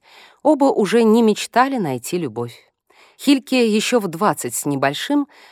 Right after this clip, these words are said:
начала работать журналистом в одной из наиболее серьёзных и уважаемых австрийских медиакомпаний. Большую часть жизни она провела в зонах военных конфликтов в качестве репортёра. Профессию журналиста считала своим призванием,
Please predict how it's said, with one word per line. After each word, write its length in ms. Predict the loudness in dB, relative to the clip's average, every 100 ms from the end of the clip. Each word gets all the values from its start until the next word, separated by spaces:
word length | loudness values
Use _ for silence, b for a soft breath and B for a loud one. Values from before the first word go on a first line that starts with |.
| b
начала 360 | -4 0 2 4
работать 440 | 4 2 0 -2
журналистом 840 | -2 0 0 0 -2 -4 -2 -2 0
в 120 | -2
одной 300 | 2 2 2
из 320 | -2 -4 0
наиболее 520 | 2 0 0 0 0
серьёзных 680 | -2 -4 -2 -2 0 -2 -2 -6
и 100 | -6
уважаемых 840 | -4 -4 -4 -2 -2 0 -2 -4 -6
австрийских 800 | -8 -8 -6 -6 -6 -8 -8 -6
медиакомпаний. 1000 | -6 -6 -6 -6 -8 -12 -18 -20 -20 _ _ B B B B 0
Большую 420 | 2 2 0 -2
часть 400 | 0 -2 -2 -6
жизни 460 | -4 -4 -2 -2 -2
она 240 | -2 -4
провела 400 | -4 -4 -2 -4
в 60 | -4
зонах 340 | -2 -2 -2
военных 420 | -4 -2 -2 -4
конфликтов 640 | -4 -6 -4 -8 -6 -10 -10 b
в 120 | -16
качестве 500 | -8 -8 -8 -8 -8
репортёра. 580 | -6 -6 -8 -8 -12 -12 -20 _ _ _ _ _
Профессию 480 | -2 0 -2 0 0
журналиста 680 | 2 2 2 0 -2 -4 -4
считала 400 | -4 0 2 2
своим 340 | 0 0 2
призванием, 640 | 0 -2 2 2 2 -2